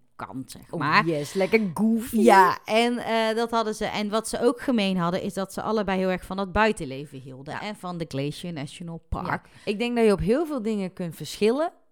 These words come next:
Speaker 2: als partners, maar je kan niet een buitenmens met een binnenmens zetten.
Speaker 1: Nee, dat denk ik ook
Speaker 2: Nee.
Speaker 1: niet, inderdaad. Nou,
Speaker 2: En
Speaker 1: en
Speaker 2: ook
Speaker 1: dat
Speaker 2: rondom religie en politieke overtuiging moet je ook niet de twee extremen zijn.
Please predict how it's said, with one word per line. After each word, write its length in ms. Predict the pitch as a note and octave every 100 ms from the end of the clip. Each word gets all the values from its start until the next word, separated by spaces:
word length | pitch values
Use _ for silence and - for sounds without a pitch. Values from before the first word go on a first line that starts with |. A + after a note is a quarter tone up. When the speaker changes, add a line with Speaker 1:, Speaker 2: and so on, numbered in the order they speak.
| _
Speaker 2:
als 200 | A3+ A#3
partners, 640 | - A#3 A#3+ A#3 B3+ D4+ - - _
maar 320 | - F#3+ G3 -
je 140 | F#3
kan 280 | F3+ F3+ F3+
niet 300 | A#3 D#4+ -
een 120 | G#3
buitenmens 520 | G3+ A3 A3+ G3+ F#3+ E3+
met 180 | E3+
een 60 | D#3
binnenmens 560 | C#3 C3+ B2+ B2 B2 -
zetten. 400 | A#2+ - C3 A#2+ _
Speaker 1:
Nee, 160 | D#3+ C#3+
dat 160 | G3+
denk 200 | A3 A3
ik 120 | F#3+ -
ook 120 | C#3
Speaker 2:
Nee. 180 | F3 C3
Speaker 1:
niet, 100 | A#2+
inderdaad. 400 | A#2+ B2+ C3 C#3
Nou, 120 | D#3+
Speaker 2:
En 60 | -
Speaker 1:
en 100 | G3+
Speaker 2:
ook 60 | E3+
Speaker 1:
dat 80 | F#3+
Speaker 2:
rondom 420 | G3+ F#3 F3+ E3
religie 640 | E3+ E3 G#3+ - G#3 G3+
en 260 | - F3 D#3+
politieke 460 | - E3+ D#3+ G#3 G3+
overtuiging 440 | F#3+ C3+ F3 E3+ E3
moet 100 | D3+
je 100 | C#3
ook 100 | A3
niet 140 | C4+
de 80 | B3+
twee 200 | - A#3+
extremen 540 | G3+ - - A3+ A3
zijn. 260 | G3+ G#3